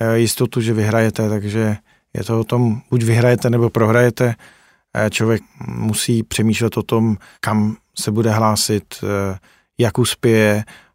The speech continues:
a jak vlastně udrží tu velikost v tuto chvíli. My jsme mírně rostli, teď se mírně vrátíme zpátky tam, kde jsme byli a určitě budeme se hlásit do dalších výběrových řízení, abychom rostli.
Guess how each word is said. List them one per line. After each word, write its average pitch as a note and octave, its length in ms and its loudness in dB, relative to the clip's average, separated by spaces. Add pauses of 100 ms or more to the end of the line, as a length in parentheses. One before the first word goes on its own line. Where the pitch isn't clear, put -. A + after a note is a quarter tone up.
(100)
a G2+ 260 -2
jak G#2 200 -2 (320)
vlastně G#2+ 640 -2
udrží A2 420 0
tu G#2+ 220 -4
velikost G#2+ 500 0
v - 40 -10
tuto A2+ 220 -4
chvíli. G#2+ 500 0 (600)
My G2 180 -2
jsme G#2+ 680 0 (260)
mírně A2 380 2
rostli, A2 600 2 (380)
teď - 160 -2
se G#2+ 300 2 (240)
mírně A2+ 420 4
vrátíme G#2+ 460 2
zpátky G#2 420 -4
tam, G#2+ 180 0
kde G#2 120 -2
jsme A#2+ 180 -2
byli G#2+ 360 2 (420)
a G#2+ 240 0
určitě G#2 400 -4
budeme G#2 600 0 (100)
se G#2+ 180 -2
hlásit G#2 320 0
do G#2 100 -2
dalších G#2 320 0
výběrových G#2 480 0
řízení, G#2+ 440 0
abychom G#2+ 320 -2
rostli. A2+ 320 -6